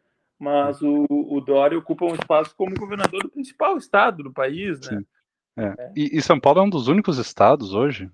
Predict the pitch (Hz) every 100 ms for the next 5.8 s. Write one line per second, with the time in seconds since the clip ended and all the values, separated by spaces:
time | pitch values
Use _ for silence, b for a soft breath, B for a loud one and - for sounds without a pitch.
0 | _ - - 110 131 - 127 131 123 113
1 | - 113 113 117 170 143 135 165 - -
2 | b b b b _ 117 - 147 - -
3 | 151 - 143 104 123 143 135 151 - -
4 | _ _ _ _ - - 143 139 117 120
5 | 160 113 131 156 - 143 185